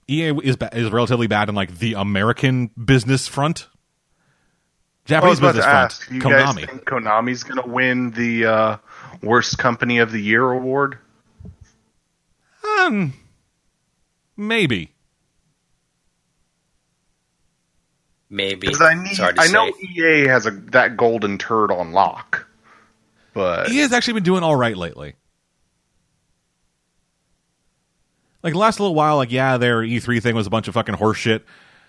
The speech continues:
Speaker 1: but they've actually been, like, making moves that seem like people are now actually running a company instead of, like, robots.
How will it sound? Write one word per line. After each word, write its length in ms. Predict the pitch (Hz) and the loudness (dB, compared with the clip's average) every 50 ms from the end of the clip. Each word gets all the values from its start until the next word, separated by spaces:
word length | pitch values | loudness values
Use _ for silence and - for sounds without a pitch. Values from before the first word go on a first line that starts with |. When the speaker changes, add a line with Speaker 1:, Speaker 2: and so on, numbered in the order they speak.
| _ _ _ | _ _ _
Speaker 1:
but 220 | - 107 135 135 123 | -4 -2 -2 0 0
they've 120 | 135 139 | 2 2
actually 240 | 160 165 - 196 180 | 2 0 0 0 0
been, 120 | 170 165 | 0 0
like, 180 | 151 135 120 - | 0 -2 -4 -4
making 400 | 120 117 123 131 120 131 123 120 | -4 -2 0 0 0 0 0 2
moves 320 | 110 117 123 127 117 110 104 | 2 4 4 2 2 0 0
that 140 | 110 101 | -2 -4
seem 300 | - - - 117 117 117 | -4 -6 -6 -4 -2 0
like 240 | 113 110 107 98 - | 0 0 0 0 -4
people 420 | - - 117 113 - 127 120 113 113 | -4 -4 -2 0 0 2 2 4 4
are 140 | 110 107 | 2 2
now 320 | 107 107 104 101 98 95 85 - | 2 2 0 0 0 -2 -4 -4
actually 260 | 98 101 98 - 117 104 | -4 -2 -2 0 0 2
running 140 | 104 107 | 2 2
a 60 | 104 98 | 2 0
company 300 | - 104 101 - 110 107 | -2 -2 -2 -2 -2 -2
instead 180 | 98 - 107 | -2 -2 0
of, 180 | 104 101 95 87 | 0 0 2 0
like, 160 | 98 92 - - _ _ _ _ _ _ _ - | 0 -2 -2 -6 _ _ _ _ _ _ _ -4
robots. 580 | 95 95 98 101 110 113 113 107 - - - | 0 0 2 4 4 2 2 0 -4 -10 -16